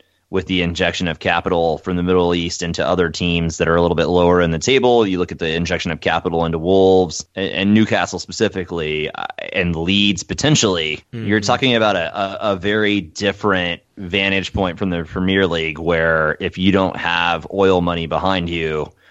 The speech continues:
Speaker 1: or if you don't have a, a baron or a tycoon or a multi-billionaire behind you, you might get left behind.
Speaker 2: Mm-hmm.
Speaker 1: And, uh, I, I think City have demonstrated that, you know, financial fair play aside and whatever's gonna happen in the Champions League aside,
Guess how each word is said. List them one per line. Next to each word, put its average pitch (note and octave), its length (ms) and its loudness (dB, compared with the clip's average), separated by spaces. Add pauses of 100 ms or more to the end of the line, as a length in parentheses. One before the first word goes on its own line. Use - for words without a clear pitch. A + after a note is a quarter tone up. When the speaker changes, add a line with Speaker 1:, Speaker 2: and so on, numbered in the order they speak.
(140)
Speaker 1:
or F2 140 0
if E2 120 -2
you F#2 100 2
don't F2+ 160 0
have F2 200 -2
a, D#2+ 260 0
a F2 240 0
baron E2 480 0
or D#2 140 -2
a D#2+ 60 -2
tycoon D#2+ 640 -2
or D#2 160 -2
a D#2+ 160 -2 (120)
multi-billionaire E2+ 1000 2
behind D2+ 400 -2
you, D2+ 340 -2 (300)
you G2 80 2
might G2+ 180 4
get F#2+ 160 -2
left F2 200 -2
behind. E2 400 -2 (500)
Speaker 2:
Mm-hmm. - 60 -10
Speaker 1:
And, E2+ 520 -2
uh, E2+ 440 0 (600)
I, F2+ 220 -2
I G#2+ 40 0
think A2 240 -4
City A2+ 260 -2
have F#2 100 -2
demonstrated G2 560 -2
that, D2+ 340 -4
you F#2+ 140 -4
know, D2+ 180 -6
financial A#2+ 420 0
fair F#2+ 140 -4
play F2+ 240 -4
aside G2+ 480 0
and F2+ 140 -6
whatever's E2 300 -6
gonna E2 180 -8
happen E2+ 260 -4
in D#2+ 120 -8
the D#2+ 80 -8
Champions E2 460 -6
League D#2+ 160 -6
aside, E2+ 680 0